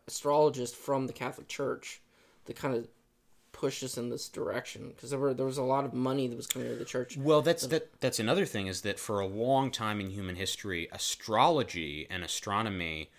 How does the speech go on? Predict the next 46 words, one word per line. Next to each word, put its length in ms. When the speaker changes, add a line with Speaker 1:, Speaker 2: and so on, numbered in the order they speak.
Speaker 2:
were 500
virtually 680
inseparable. 880
And 640
Speaker 1:
Yeah. 260
Speaker 2:
there's 340
a 60
link 520
between 300
human 260
beings 280
looking 300
up 140
at 40
the 80
night 220
sky 380
and 120
studying 500
the 60
motion 360
of 80
the 40
stars 460
and 100
the 60
planets. 640
And, 640
you 100
know, 60
it's, 140
it's 120
almost 280
inescapable 720
that 180
there's 240
some 240
sort 260
of 80
emotional 760
and 140
spiritual 680
feeling 560
that 120
people 280
have 400